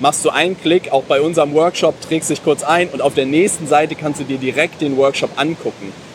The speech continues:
Und das ist so ein Gedanke, du musst es halt deinen Interessenten am Ende auch leicht machen, deine Inhalte irgendwie ein Stück weit zu konsumieren. Und ich glaube, Russell hat das mal schön gesagt, dass halt auch bei ClickFunnels immer guckt,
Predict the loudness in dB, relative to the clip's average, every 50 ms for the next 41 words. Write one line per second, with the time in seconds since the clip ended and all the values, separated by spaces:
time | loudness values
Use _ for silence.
0 | -14 -10 -6 -2 2 2 2 2 2 0 0 0 2 2 2 2 2 2 2 0
1 | -2 -2 0 0 0 0 0 -2 -2 0 0 0 2 2 0 0 0 -2 -6 -6
2 | -4 -4 -4 -2 0 -2 -2 -2 -4 -4 -4 -2 -2 0 0 2 2 2 2 0
3 | 0 -4 -8 -4 -2 0 2 2 0 -2 -4 -8 -6 -2 -2 -2 -2 -4 -4 -4
4 | -4 -4 -6 -8 -12 -18 -20 -14 -4 0 2 2 2 2 0 -2 -2 0 0 0
5 | 0 0 0 -2 -2 -2 -2 -4 -4 -4 -4 -4 -4 -6 -4 -2 -2 -2 -2 -2
6 | -6 -8 -6 -6 -6 -4 -6 -4 -2 0 0 0 -2 -4 -10 -18 -20 -16 -12 -10
7 | -10 -2 2 2 4 4 4 2 2 2 2 2 2 2 2 2 0 -2 -2 -2
8 | 0 0 0 0 0 -2 0 2 2 2 2 2 -2 -2 0 0 0 2 2 0
9 | 0 0 -2 -8 -20 -10 -4 -2 -2 -2 0 -2 -4 -2 -2 -2 -2 0 -2 -2
10 | -2 -2 0 0 0 0 0 -2 -2